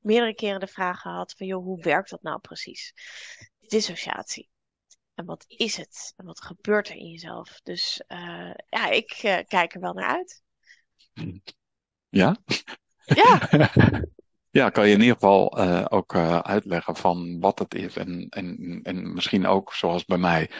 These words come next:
Speaker 2: zeg maar, die herinnering oproepen van, hé, maar wat ik nu bij jou zie, is voor jou heel gewoon. Jij stapt eigenlijk uit het verhaal. En dat heet dissociatie.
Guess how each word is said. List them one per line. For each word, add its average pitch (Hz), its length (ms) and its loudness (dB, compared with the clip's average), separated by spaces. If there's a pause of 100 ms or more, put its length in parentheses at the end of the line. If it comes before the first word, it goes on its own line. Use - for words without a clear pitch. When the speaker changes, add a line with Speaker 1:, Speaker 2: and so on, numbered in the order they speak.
(140)
Speaker 2:
zeg - 180 -4
maar, 85 120 -2
die 87 180 2
herinnering 87 520 0
oproepen - 480 -10
van, 87 200 -2
hé, 92 260 4 (200)
maar 90 120 -2
wat 90 80 2
ik 92 100 -2
nu 90 180 0
bij 85 160 0
jou 82 240 0
zie, 92 400 0 (540)
is - 100 -10
voor 95 100 4
jou 95 140 4
heel 82 140 2
gewoon. 87 520 -4 (320)
Jij 87 160 -2
stapt - 300 -2
eigenlijk 101 320 0
uit 82 140 -4
het 87 100 -8
verhaal. - 640 0 (460)
En 82 400 -6
dat - 280 2
heet 82 200 0
dissociatie. - 880 -4